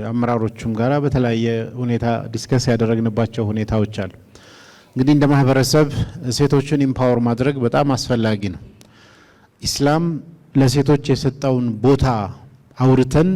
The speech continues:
ሙስሊሞች ግን አልሰጡም ከሆነ ድምዳሜው እስላምን የምናስተቸው እኛ ነን። ነቢያችን ሰለላሁ ዐለይሂ ወሰለም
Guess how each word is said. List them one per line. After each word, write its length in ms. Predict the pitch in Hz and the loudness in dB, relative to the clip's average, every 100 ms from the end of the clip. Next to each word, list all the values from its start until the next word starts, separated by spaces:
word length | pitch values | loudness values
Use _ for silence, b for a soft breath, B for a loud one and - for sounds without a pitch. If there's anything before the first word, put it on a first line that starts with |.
| 185 - - | -4 -12 -4
ሙስሊሞች 560 | 131 131 151 147 156 151 | -4 -2 0 2 2 0
ግን 160 | 160 143 | -2 2
አልሰጡም 600 | 131 127 143 135 - 180 139 | 2 0 -2 0 2 2 4
ከሆነ 380 | 127 120 127 127 117 110 | 2 4 4 4 2 2
ድምዳሜው 680 | 127 143 123 156 160 185 190 B B B B B 175 | 2 2 4 4 6 4 2 B B B B B -8
እስላምን 460 | - 147 143 143 | 0 2 4 6
የምናስተቸው 760 | 143 135 131 120 - 123 - 175 | 6 6 6 4 0 -4 2 4
እኛ 160 | 160 131 110 | 6 4 2
ነን። 180 | 90 - - - - - b b b b b b - | -2 -10 -18 -20 -20 -20 b b b b b b -4
ነቢያችን 480 | 131 165 170 196 180 | 2 4 4 4 4
ሰለላሁ 420 | 170 156 143 143 | 4 2 4 4
ዐለይሂ 240 | 135 131 | 4 4
ወሰለም 420 | 123 135 123 139 | 2 2 2 2